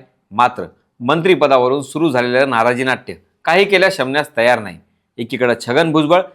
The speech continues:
यांच्या नाराजीनं राजकारण चांगलंच तापलं आहे, तर दुसरीकडे सिल्लोड विधानसभा मतदारसंघाचे आमदार अब्दुल सत्तार हे देखील चांगलेच नाराज आहेत. याच नाराजी नाट्यातून अब्दुल सत्तार यांनी एक मोठी घोषणा केली आहे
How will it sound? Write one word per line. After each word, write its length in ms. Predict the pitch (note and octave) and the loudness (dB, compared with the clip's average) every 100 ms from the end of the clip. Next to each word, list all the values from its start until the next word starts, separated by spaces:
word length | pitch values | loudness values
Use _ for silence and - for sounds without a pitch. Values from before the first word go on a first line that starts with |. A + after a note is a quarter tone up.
| _ D#3 | _ 0
यांच्या 320 | F3+ - A3+ | 0 2 2
नाराजीनं 500 | G3+ G3 F3+ F#3+ G3+ | 4 4 2 2 2
राजकारण 500 | D3+ C#3+ - D#3+ E3 | 4 2 2 0 2
चांगलंच 420 | - A#2+ D3+ D#3 | 0 0 0 0
तापलं 280 | A#2 A2 A2+ | 0 0 0
आहे, 120 | F#2 E2+ _ _ B2 | -2 -6 _ _ -12
तर 40 | |
दुसरीकडे 520 | A#2+ E3+ A#3 A3+ A3+ | -6 -4 0 2 2
सिल्लोड 380 | A3+ D3+ F3 F#3+ | 2 0 0 2
विधानसभा 400 | D#3 E3 E3 D#3+ | 2 2 2 2
मतदारसंघाचे 760 | C#3 A#2+ B2+ C3 C3+ C3 B2+ C#3+ | 2 0 0 0 -2 -2 2 2
आमदार 340 | A#2+ B2+ C3+ - _ _ | 2 2 -2 -2 _ _
अब्दुल 280 | G#2+ A#2 D3 | -4 -2 -4
सत्तार 400 | - A#2 - G2+ - _ _ E3 | -2 -4 0 -2 -2 _ _ -2
हे 80 | |
देखील 320 | E3+ D#3 D#3+ D#3 | 2 0 -2 -6
चांगलेच 400 | A2+ A#2+ C3 A2 | -6 -4 -6 -4
नाराज 260 | G#2 G2+ | -6 -6
आहेत. 120 | E2+ - _ _ _ G2+ | -8 -14 _ _ _ -2
याच 300 | B2+ D#3 C#3 | 0 0 0
नाराजी 340 | B2+ B2 A#2 | 2 2 0
नाट्यातून 460 | A#2+ - G#2+ - E2+ _ _ - | -2 -2 -8 -8 -18 _ _ -2
अब्दुल 280 | E3+ A#3+ | 2 2
सत्तार 300 | F#3+ G3 G3 | 2 2 4
यांनी 180 | F#3+ F#3 | 2 2
एक 120 | G3+ D#3+ | 0 -2
मोठी 280 | C3+ D3+ | -4 0
घोषणा 320 | C#3+ A2 - B2+ | 0 -2 -4 -6
केली 240 | G#2+ F#2+ | -6 -8
आहे 120 | E2 | -12